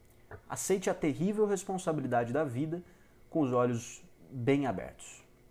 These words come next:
A verdade é que ele não é um pessimista nem nada do tipo. Ele segue algo que eu gosto muito e particularmente eu também adoto pra minha vida, o realismo. A boa e velha atitude de enxergar as coisas como elas são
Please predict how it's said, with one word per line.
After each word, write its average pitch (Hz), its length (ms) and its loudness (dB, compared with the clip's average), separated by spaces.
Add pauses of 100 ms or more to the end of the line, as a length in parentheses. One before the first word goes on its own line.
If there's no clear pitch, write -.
(1600)
A - 40 -8
verdade 185 300 4
é 170 40 2
que - 120 2
ele 147 180 8
não 131 220 4
é 139 40 6
um 135 120 4
pessimista 123 800 2
nem 113 140 -4
nada 117 240 0
do 120 120 0
tipo. - 400 -2 (720)
Ele 156 140 0
segue 165 300 4
algo 165 240 10
que - 80 -2
eu 156 80 4
gosto 151 340 6
muito 151 340 0
e - 40 -8
particularmente 147 640 0
eu 175 60 -2
também 165 340 0
adoto 110 340 0
pra 117 140 -6
minha 110 180 -4
vida, 101 300 -8 (400)
o - 40 -4
realismo. 120 680 0 (720)
A - 60 -12
boa 220 460 4
e 185 60 2
velha 143 380 4
atitude 131 520 2
de 127 140 -4
enxergar 123 420 0
as - 140 -4
coisas 135 480 -6
como 131 200 -6
elas 165 200 0
são 131 420 -4